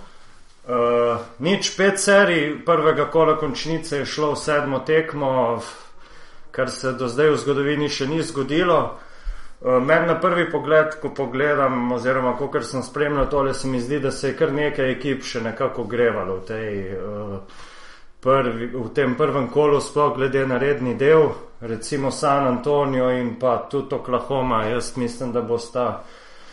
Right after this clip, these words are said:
v nadaljevanju play-offa prikazala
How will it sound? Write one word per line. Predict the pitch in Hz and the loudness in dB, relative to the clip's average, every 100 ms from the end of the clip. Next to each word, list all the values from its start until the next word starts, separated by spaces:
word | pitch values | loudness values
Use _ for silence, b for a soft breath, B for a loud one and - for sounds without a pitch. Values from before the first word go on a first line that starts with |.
| B B B B B B B - - | B B B B B B B -20 -6
v | 127 | 0
nadaljevanju | 127 123 135 127 131 143 143 139 135 | 2 4 4 4 6 8 8 4 2
play-offa | 143 143 135 135 139 135 | 4 6 6 4 4 0
prikazala | - 127 135 117 135 143 139 117 110 | 0 -2 0 0 4 4 6 2 -2